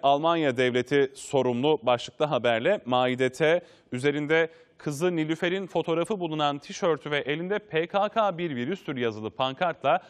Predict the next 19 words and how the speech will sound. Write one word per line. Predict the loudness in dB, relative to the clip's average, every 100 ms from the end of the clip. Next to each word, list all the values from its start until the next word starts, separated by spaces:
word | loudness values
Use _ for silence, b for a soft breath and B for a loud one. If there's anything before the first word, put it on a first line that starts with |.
| B B
başkent | -2 -2 -2 -6 -2 -2
Berlin'de | 0 -2 -6 -2 0 -2 b b -2
aylardır | 0 2 0 0 -2 -6 -2
evlat | -2 2 0 0
nöbeti | -4 -2 0 -2 -2 b b b
tutuyor. | -14 -6 0 0 0 -6 _
Almanya'da | -4 -2 -2 -2 0 0 0
terör | -4 -2
örgütü | 0 0 -2 -8
P | -4 -2
K | 0 0
K | -2 -2
tarafından | -2 -4 -4 -4 -4
kaçırılan | -6 -6 -2 -2 -2
Nilüfer | -6 -4 -2 -4 -4
T'nin | -4 -4 -6 -4
annesi | -4 -2 -4 -6 -2 0 0 B B B
kızının | -4 0 -2
kaçırılmasında | 0 -2 -2 -2 -2 -2 0 2 2